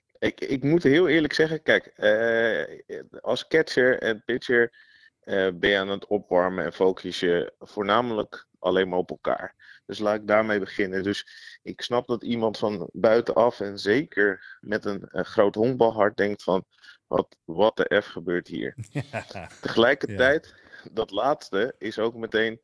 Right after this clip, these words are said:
Speaker 1: hetgeen wat er dan is. Diegene met een honkbalhart. Waar fielt een derde honkman van de honkbal zijn ballen?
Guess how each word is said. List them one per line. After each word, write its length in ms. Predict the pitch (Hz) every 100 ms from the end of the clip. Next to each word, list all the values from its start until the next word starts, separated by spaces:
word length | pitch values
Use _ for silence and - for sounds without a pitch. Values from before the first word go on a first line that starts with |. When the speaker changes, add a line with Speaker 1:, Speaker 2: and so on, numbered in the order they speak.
| _ _ _ _
Speaker 1:
hetgeen 460 | 98 - 110 107 101
wat 180 | 101
er 160 | 104 104
dan 180 | 104 123
is. 340 | 117 80 - _ _ _ _
Diegene 560 | 92 92 101 92 104 -
met 200 | - 113
een 100 | 120
honkbalhart. 680 | 127 147 123 95 85 82 - _ - - _ _
Waar 500 | 80 113 156 160 - _ _ _
fielt 460 | _ - 143 135 - _
een 340 | 104 101 90 -
derde 280 | 107 120
honkman 580 | 104 120 120 113 117 131 _ _ _
van 240 | - 104
de 60 | 95
honkbal 500 | 101 104 101 98 101
zijn 200 | - 92
ballen? 340 | 90 80 78